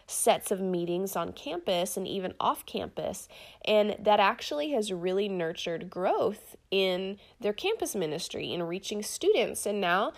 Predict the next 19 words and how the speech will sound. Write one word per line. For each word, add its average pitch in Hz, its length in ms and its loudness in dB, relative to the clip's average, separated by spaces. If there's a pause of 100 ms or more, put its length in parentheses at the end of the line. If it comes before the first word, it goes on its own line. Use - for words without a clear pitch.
(240)
they're 214 160 6
looking 202 440 0
at 180 280 0
more 190 420 2
small 220 400 0
group 202 240 -6
students, - 640 -6
small 196 260 0
group 185 220 -6
leaders 185 560 -4 (280)
getting 185 280 2
trained 196 460 -2
than, 170 540 -4
um, 156 480 0 (220)
than 190 280 0
in 170 100 -2
recent 160 440 -6
years. 240 460 -6 (440)
And 196 540 4